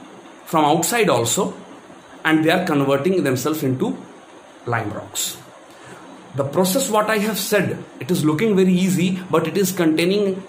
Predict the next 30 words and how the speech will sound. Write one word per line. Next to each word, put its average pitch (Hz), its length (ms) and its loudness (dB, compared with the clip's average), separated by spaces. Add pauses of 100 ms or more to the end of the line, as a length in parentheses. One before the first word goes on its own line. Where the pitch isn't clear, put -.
chain 202 300 4
of 208 160 0
reactions 127 560 -2
to 143 100 -6
follow 123 300 -2
it. - 200 -14 (320)
Chain 220 240 0
of 190 120 0
reactions. - 560 -6 (460)
Those 185 460 0 (220)
carbon 151 340 2
dioxide 185 540 0
content 156 400 2
water 139 300 0
or 151 140 2
carbon 131 300 0
dioxide 143 440 0
rich 139 200 -2
water 127 380 0 (280)
find 185 560 0
itself 180 440 -2 (320)
very 156 160 2
much 185 240 2
comfortable 180 560 2
in 165 160 2
the 240 280 0 (260)
bed 151 220 2
of 135 200 2
the 196 320 0
rock, 127 440 -2